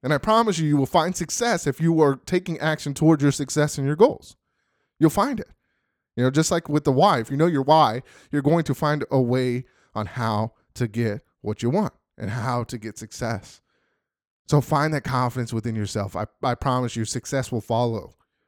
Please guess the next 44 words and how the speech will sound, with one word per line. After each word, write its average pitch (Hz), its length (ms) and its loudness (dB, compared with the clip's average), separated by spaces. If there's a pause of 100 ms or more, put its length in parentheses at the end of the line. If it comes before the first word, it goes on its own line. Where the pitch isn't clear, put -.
(140)
You 120 80 -4
just 123 120 -4
gotta 113 180 -2
take - 240 -8
action - 520 -6 (880)
and 135 100 -2
believe 127 400 2
and 113 100 -2
have 107 140 -6
faith 131 340 0
in 110 140 -2
what 110 220 -2
you 113 300 -4 (600)
are 117 100 -2
going 139 300 2
with - 200 -12 (680)
and 117 100 -2
what 117 80 -2
you're 117 80 -4
going 117 240 0
after, - 380 -12 (340)
right? 139 240 -4 (460)
<laughs> - 420 -10
Great 165 200 4
things 165 160 -2
happen 160 240 -2
to 135 40 -4
great 127 200 0
people. - 460 -8 (680)
And 131 100 -6
same 139 180 -2
thing 139 160 0
with 123 120 0
success. 120 560 -6
You 113 60 -4
know, 107 160 -2
if 104 100 -8
you 131 120 0
help 135 200 0
other 123 160 0
be-, 123 200 -4
people 190 440 -6
be 113 140 -4
successful, 110 680 -8